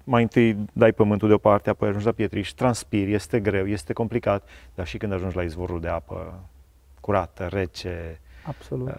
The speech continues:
Speaker 1: și cu rugăciunea este la fel. Parcă în momentul când începi să te rogi,
Speaker 2: <clears throat>
Speaker 1: parcă vin toate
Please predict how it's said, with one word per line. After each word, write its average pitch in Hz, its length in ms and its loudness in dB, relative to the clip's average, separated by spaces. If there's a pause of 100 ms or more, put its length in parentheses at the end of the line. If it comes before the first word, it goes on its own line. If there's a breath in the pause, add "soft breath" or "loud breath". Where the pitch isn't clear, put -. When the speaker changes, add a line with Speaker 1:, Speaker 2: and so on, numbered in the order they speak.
(140)
Speaker 1:
și - 180 -6
cu 117 100 -2
rugăciunea 104 320 0
este 117 160 -6
la 117 80 2
fel. 107 180 0
Parcă - 300 -2
în 120 60 0
momentul 127 240 -2
când 113 120 -4
începi 113 200 -4
să - 60 -18
te 120 80 0
rogi, 131 440 6
Speaker 2:
<clears throat> 131 80 2
Speaker 1:
parcă 120 240 -2
vin 123 320 -4
toate 117 680 2